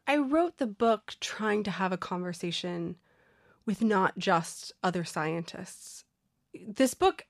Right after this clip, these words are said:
originally started out as a paper, actually. I thought I would write a, you know, maybe ten thousand word paper for a scientific journal. And at the same time, I, you know, I'm on Twitter and I interact with people who aren't scientists. And I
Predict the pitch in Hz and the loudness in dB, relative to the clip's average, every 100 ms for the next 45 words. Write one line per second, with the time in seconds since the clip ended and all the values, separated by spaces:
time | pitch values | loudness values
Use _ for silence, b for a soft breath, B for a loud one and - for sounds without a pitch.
0 | _ 214 190 277 294 254 202 190 180 175 | _ -4 2 2 6 4 4 2 2 2
1 | 170 165 170 - 220 185 - 156 - 185 | 2 0 -6 -6 -4 -2 -2 -6 -8 -4
2 | 175 170 196 185 185 180 180 170 175 - | -4 0 4 4 4 2 0 0 -2 -10
3 | _ 196 185 190 202 190 190 185 180 220 | _ -4 -4 -2 0 2 2 0 -4 0
4 | 226 208 190 190 190 175 - 196 180 175 | 2 4 4 2 0 -2 -4 -6 -2 0
5 | 175 180 - _ - 208 180 202 196 185 | 0 -4 -14 _ -4 0 0 0 0 -2
6 | 190 185 196 190 180 190 B B B B | -6 -2 2 2 2 -2 B B B B
7 | B B B B B 233 208 202 208 208 | B B B B B 4 6 6 4 -2
8 | - - _ 240 240 277 330 320 302 - | -8 -16 _ 0 2 2 4 2 2 2
9 | 392 247 214 208 226 - _ 220 226 208 | 4 6 6 2 -2 -10 _ 2 4 4
10 | 214 214 - _ _ _ - 220 196 208 | 0 -2 -8 _ _ _ -2 2 2 4
11 | 202 196 - 208 180 165 180 185 170 - | 4 4 2 2 2 2 0 0 -2 0
12 | 185 170 160 165 185 165 190 165 170 190 | 0 2 0 0 -4 -4 -4 -2 -2 0
13 | 175 160 - 185 170 170 190 165 - - | 0 0 -4 -4 -2 -2 -2 -6 -8 -6
14 | 202 196 190 190 - | 2 4 4 2 0